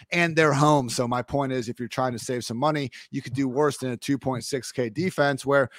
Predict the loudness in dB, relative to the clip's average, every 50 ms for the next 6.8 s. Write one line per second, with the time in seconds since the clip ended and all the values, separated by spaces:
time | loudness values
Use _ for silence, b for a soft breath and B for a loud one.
0 | B B B -4 -2 -2 -2 2 6 6 8 8 6 6 6 4 4 4 2 0
1 | 4 4 4 4 2 -2 -6 -4 -2 0 0 0 0 0 -2 -4 -4 -2 -2 -2
2 | -4 -2 0 2 2 2 2 2 0 0 0 0 2 2 2 0 -2 -6 -10 -6
3 | -6 -4 -4 -4 -4 -2 -2 -2 0 0 0 0 0 2 2 2 2 2 2 2
4 | 0 -4 -6 -6 -6 -8 -8 -8 -6 -4 -2 -2 -2 -2 -4 -8 -8 -4 -2 -2
5 | -2 -2 -4 -6 -6 -6 -8 -8 -8 -8 -8 -10 b b b b -6 -6 -6 -6
6 | -6 -8 -6 -6 -6 -6 -6 -8 -8 -10 -8 -4 -4 -4 -4